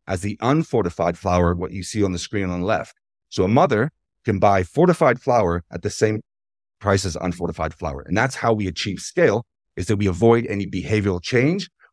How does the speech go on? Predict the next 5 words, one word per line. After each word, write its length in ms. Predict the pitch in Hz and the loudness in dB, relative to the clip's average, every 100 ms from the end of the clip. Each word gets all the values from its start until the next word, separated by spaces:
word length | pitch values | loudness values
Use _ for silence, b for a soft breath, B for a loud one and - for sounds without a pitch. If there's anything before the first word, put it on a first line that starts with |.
| - | -8
or 180 | 101 | -6
any, 380 | 107 110 107 92 - B - | -2 0 0 -2 -8 B -6
um, 340 | 92 90 95 - | -2 0 -2 -4
economical, 920 | - 127 117 113 113 113 104 95 87 _ _ _ | -2 0 2 2 0 2 6 6 4 _ _ _
um, 760 | 90 90 87 87 85 85 85 | -4 0 0 0 -2 -4 -12